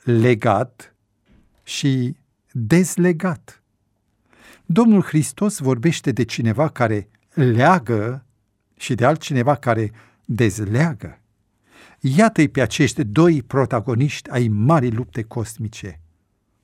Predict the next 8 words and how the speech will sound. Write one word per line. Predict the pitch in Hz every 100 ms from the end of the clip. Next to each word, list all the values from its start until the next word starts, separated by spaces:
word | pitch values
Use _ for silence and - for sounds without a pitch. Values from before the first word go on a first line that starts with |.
| _
Unul | 202 160 139 120
leagă | 147 196 127
și | 110 135
înrobește, | 117 123 139 131 - 101 - - _ - - - - _
altul | 110 113 110 113 104 101 -
dezleagă | 110 104 - 107 107 101 95 107 98 - _ _
și | - - 101 92 _ -
eliberează. | 123 113 110 107 113 120 - 110